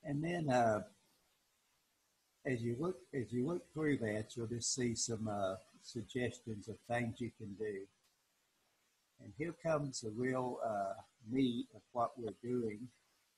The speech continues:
You go to member login right off the screen where you're viewing the, uh, the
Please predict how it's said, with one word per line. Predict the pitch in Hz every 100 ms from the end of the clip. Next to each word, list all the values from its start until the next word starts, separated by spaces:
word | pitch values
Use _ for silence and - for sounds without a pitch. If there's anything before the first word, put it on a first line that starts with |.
| _ _ _ - _ _ _ _ _ - - _ _ _ 117
You | 120
go | 156 180
to | - 139
member | 127 143 160 151 156 151 139 -
login | 117 127 127 123 110 107 92 95 104 - _ _ 113
right | 110 120
off | 127 123 - -
the |
screen | - - 123 120 117 120 113
where | 110
you're | 104 107 -
viewing | 117 113 110 110 101
the, | 98 101 95
uh, | 92 - _ - - _ _ _ _
the | 113